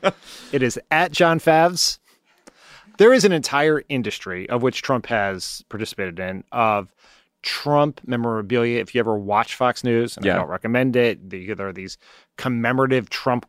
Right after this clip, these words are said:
Speaker 2: gold coins that exist. If you can buy this tr-, these Trump watercolors of him, like, crossing the Delaware
Speaker 1: Yeah.
Speaker 2: or whatever else. But I would, as
Speaker 1: Yeah,
Speaker 2: I would
Speaker 1: sto-,
Speaker 2: like
Speaker 1: stocking stuffers, people.
Speaker 2: <laughs> That's right. You still have
Speaker 1: Still
Speaker 2: time.
Speaker 1: a couple weeks.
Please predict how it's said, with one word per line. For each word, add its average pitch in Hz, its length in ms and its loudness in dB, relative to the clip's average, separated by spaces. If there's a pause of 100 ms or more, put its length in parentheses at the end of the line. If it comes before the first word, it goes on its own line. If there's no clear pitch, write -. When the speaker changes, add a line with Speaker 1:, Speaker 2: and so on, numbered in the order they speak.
Speaker 2:
gold 120 400 2
coins 127 840 -4 (400)
that 117 100 -6
exist. 120 680 -2
If 98 120 -8
you 101 120 -10
can 104 320 -8 (160)
buy 113 680 0 (380)
this - 180 -10
tr-, - 220 -10
these 120 220 -6
Trump 143 320 -2
watercolors 127 1000 2
of 107 100 -4
him, 110 160 -4
like, 101 160 -4
crossing 117 560 0
the 98 80 -6
Delaware 117 880 0
Speaker 1:
Yeah. 95 120 -6
Speaker 2:
or 104 60 -4
whatever 101 320 -4
else. 101 160 -2 (920)
But 151 120 2
I 165 100 4
would, 190 240 4
as - 460 -2
Speaker 1:
Yeah, 104 60 -6
Speaker 2:
I - 20 -10
would 92 80 -12
Speaker 1:
sto-, 135 160 2
Speaker 2:
like 190 140 4
Speaker 1:
stocking 143 420 0
stuffers, 90 360 0
people. 82 300 -4
Speaker 2:
<laughs> - 440 2
That's 165 140 0
right. 131 140 2
You 135 100 -2
still 156 200 2
have 170 100 6
Speaker 1:
Still 131 100 2
Speaker 2:
time. 170 160 6
Speaker 1:
a 151 40 6
couple 135 240 2
weeks. 113 380 2